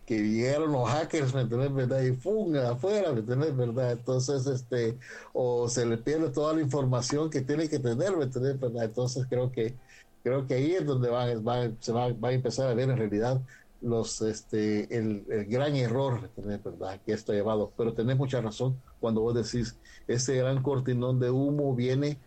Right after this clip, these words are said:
a, ¿cómo se llama? A cubrir, ¿me entendés, verdad? Todas esas, este, ineficacias del gobierno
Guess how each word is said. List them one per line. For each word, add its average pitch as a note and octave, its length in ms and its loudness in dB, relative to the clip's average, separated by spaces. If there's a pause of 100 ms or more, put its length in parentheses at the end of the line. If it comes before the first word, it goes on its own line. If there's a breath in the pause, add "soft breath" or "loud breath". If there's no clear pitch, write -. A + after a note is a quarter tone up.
(280)
a, A2 160 -2
¿cómo A#2+ 180 0
se B2 140 -4
llama? B2+ 320 0
A A2+ 80 0
cubrir, C#3 500 0
¿me B2+ 80 0
entendés, A2+ 440 -4
verdad? A2 420 -4 (800)
Todas C3 400 0
esas, C3 440 0
este, A2 440 -2
ineficacias A2+ 800 -2
del G#2 100 0
gobierno C3 480 -2